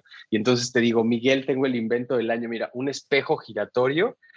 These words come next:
que le vamos a disparar rayos láser y entonces los datos van a subir y bajar". Y, y, y tú podrías decir,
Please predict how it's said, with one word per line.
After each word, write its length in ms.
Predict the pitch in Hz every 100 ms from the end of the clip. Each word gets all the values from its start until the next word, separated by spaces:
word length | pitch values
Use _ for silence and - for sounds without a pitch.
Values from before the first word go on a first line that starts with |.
| _
que 80 | -
le 80 | 117
vamos 260 | 120 139 127
a 40 |
disparar 420 | 110 - 104 117
rayos 380 | 123 127 123 113
láser 420 | 120 123 - 156
y 60 | 131
entonces 460 | 104 120 120 139 120
los 180 | 107
datos 340 | 107 123 - 120
van 180 | 120 123
a 60 |
subir 300 | - 101 117
y 40 | 127
bajar". 280 | 107 113 -
Y, 280 | 104 101 _ -
y, 140 | 101
y 160 | - 110
tú 140 | 127
podrías 320 | 127 131 127 123
decir, 160 | 120